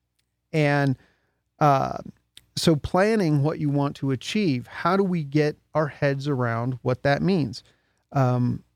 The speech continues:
we don't wanna get caught up in the need for, for, uh, revenue growth, and that's the only consideration, instead of deciding what kind of business we wanna be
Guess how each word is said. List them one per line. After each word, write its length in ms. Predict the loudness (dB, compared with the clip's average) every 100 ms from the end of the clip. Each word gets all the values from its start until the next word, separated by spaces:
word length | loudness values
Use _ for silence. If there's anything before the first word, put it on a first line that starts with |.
| _ -4
we 160 | -2 0
don't 320 | 2 0 2
wanna 200 | -2 0
get 200 | -4 -4
caught 240 | -2 0
up 240 | 0 0 -2
in 100 | 0
the 80 |
need 380 | 2 2 2 0
for, 300 | -2 0 -2 -4
for, 640 | -2 0 0 0 -4 -4
uh, 500 | -4 -2 -4 -6 -10 -12 _ _ _ _ _ -2
revenue 460 | 2 2 2 0
growth, 540 | -2 -2 -2 -2 -6 _ _ _ _ 0
and 140 | 4
that's 220 | 2 0
the 160 | 0 0
only 300 | 2 0 0
consideration, 920 | 0 0 0 0 0 -2 -2 -2 -2 _ _ _ _ _ -2
instead 460 | 0 -2 -2 0
of 240 | -2 -4 _ _ -8
deciding 840 | -2 -2 0 2 2 0 -2 -2 0
what 200 | 0 0
kind 240 | -2 -2
of 100 | -2
business 380 | -2 0 -2 -2
we 80 | -2
wanna 260 | -2 -2
be 380 | -4 -4 -4